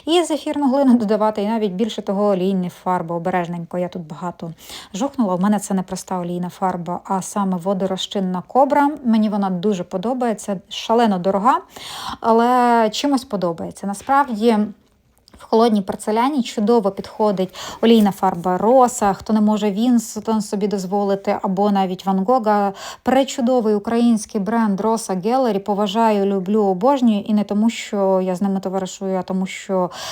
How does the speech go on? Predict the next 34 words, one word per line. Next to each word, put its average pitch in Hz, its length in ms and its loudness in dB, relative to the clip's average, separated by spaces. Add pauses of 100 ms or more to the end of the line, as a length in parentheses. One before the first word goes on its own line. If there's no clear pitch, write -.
це - 140 -4
дійсно 214 360 -2
дуже 190 280 -4
якісний, 202 480 -6
гарний 180 320 0
пігмент 208 520 -2
нам 233 320 2
для 190 600 2 (160)
квітів 220 240 -2
підійде. 185 500 -8
Там 214 180 2
попросту 196 440 -4
обережно 196 380 -2
будьте 196 260 -8
з - 100 -10
фіолетовими 185 720 -2
тонами. 190 380 -6 (480)
Але 226 200 4
сьогодні 214 400 2
ми 185 380 0 (300)
граємось 185 580 2
саме 185 400 -6
червоним, 294 840 2
помаранчевим, 247 1000 2
вогняно-червона, 202 1000 2
е, 233 280 6
вогняно-помаранчева, 208 1000 2
до 208 120 0
речі, 208 260 0
в 196 60 -6
Росі 208 280 -2
дуже 196 240 -4
гарна 202 360 -2
є 190 240 -2